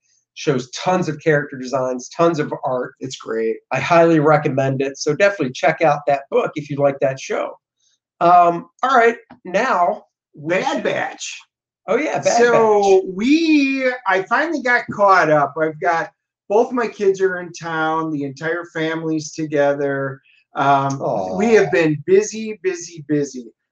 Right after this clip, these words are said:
Speaker 2: So I finally had to get caught up with the Bad Batch. So, um, we haven't done a lot of talking about it.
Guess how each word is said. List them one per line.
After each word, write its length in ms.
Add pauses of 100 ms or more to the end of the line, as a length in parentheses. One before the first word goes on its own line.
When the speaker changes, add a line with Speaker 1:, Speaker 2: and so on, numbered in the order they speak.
Speaker 2:
So 180
I 200
finally 400
had 120
to 100
get 240
caught 240
up 180
with 240 (120)
the 100 (100)
Bad 380
Batch. 420 (380)
So, 480 (680)
um, 540
we 120
haven't 240
done 160
a 40
lot 220
of 100
talking 440
about 380
it. 200